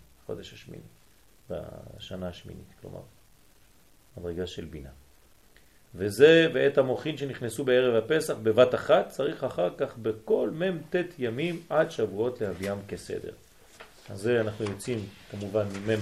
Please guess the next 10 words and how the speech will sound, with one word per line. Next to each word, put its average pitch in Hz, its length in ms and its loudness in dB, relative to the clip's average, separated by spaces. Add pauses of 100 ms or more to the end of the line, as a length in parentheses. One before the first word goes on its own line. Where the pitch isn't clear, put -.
ט' 117 200 2 (520)
שערי 101 480 4 (420)
טומאה, 104 380 0 (560)
שזה 104 280 -2
לשון 98 280 -4 (100)
טמטום, 139 400 -2 (1700)
כן, 147 120 -6 (160)
תם, 139 140 2 (1700)
ומכניסים, 127 1120 -2 (960)
אה, 127 180 2